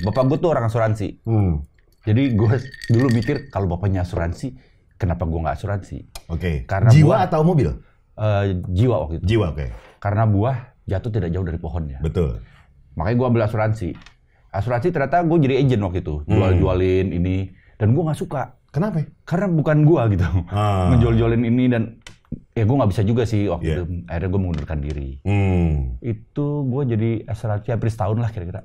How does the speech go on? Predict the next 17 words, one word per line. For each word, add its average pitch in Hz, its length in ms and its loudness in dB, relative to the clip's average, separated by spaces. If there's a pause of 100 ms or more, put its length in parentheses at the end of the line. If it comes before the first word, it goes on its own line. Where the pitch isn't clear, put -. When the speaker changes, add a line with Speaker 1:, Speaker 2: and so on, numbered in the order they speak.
(120)
Speaker 2:
Setahun 143 300 0
ya? 139 100 0 (560)
Speaker 1:
Pertama 107 300 0
di 117 120 2
I 92 160 0
N 90 100 0
G, 85 80 0 (220)
kedua 95 280 -2
di 85 200 0 (1040)
MetLife 104 360 -2
sempet 85 200 -8
masuk 76 280 -8
tuh - 120 -20
kalau - 100 -18
nggak 92 80 -2
salah. 87 160 0
Speaker 2:
Hmm. 76 200 -4